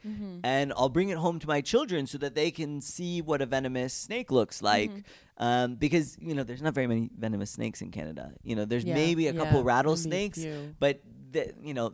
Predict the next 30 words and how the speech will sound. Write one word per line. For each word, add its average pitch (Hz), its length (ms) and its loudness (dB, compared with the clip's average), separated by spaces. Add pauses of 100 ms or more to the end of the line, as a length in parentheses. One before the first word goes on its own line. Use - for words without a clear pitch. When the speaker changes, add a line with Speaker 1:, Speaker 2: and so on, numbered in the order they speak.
Speaker 2:
they're 170 260 4
pretty 131 260 -2
tacky 113 380 0
with 107 120 -6
their 113 140 -4
little 113 260 -2
rattle, 113 440 0
and 117 100 -2
it 113 100 -2
almost - 300 -2 (120)
feels 147 220 4
Speaker 1:
Yeah. - 80 -8
Speaker 2:
like 120 140 0
cultural 131 340 -2
appropriation 131 760 -6
or 139 100 -6
something. 131 420 -6
Like, 120 120 -2
Speaker 1:
No, - 60 -2
Speaker 2:
I 123 140 4
don't 113 160 0
Speaker 1:
no, 160 420 -6
Speaker 2:
it's 127 140 2
bad. 113 400 6
Speaker 1:
no. 113 60 0
Speaker 2:
I - 20 2
mean, 151 180 0
look, 143 120 -6 (1120)
yeah. 113 180 -2 (1200)
Um, 135 560 8